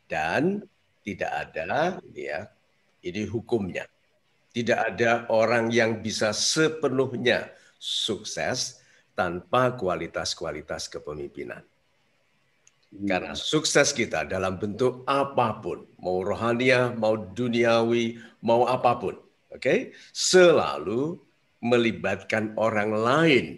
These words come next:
Speaker 1: yang menjadi pengikut. Selalu melibatkan orang lain yang kehidupannya kita tingkatkan kualitasnya.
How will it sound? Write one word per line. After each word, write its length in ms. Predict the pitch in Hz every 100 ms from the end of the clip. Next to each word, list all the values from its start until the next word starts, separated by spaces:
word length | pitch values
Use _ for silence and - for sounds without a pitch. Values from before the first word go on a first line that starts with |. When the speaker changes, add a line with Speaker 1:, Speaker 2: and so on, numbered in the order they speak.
| - _ _
Speaker 1:
yang 220 | 98 92
menjadi 440 | 95 92 76 71 92
pengikut. 560 | 92 95 90 - 67 - _ _ _ _ _ - 80 - _ _ _ _ _
Selalu 960 | - - 139 135 113 73 64 90 147 175
melibatkan 680 | 117 104 92 92 - 85
orang 300 | 82 82 73
lain 400 | 76 - 85 127 214 220 - -
yang 260 | 123 117
kehidupannya 880 | 127 107 92 110 120 151 156 101 90
kita 320 | 104 107 110
tingkatkan 800 | - 110 107 110 117 - 127 123
kualitasnya. 720 | 92 78 71 - - 65 -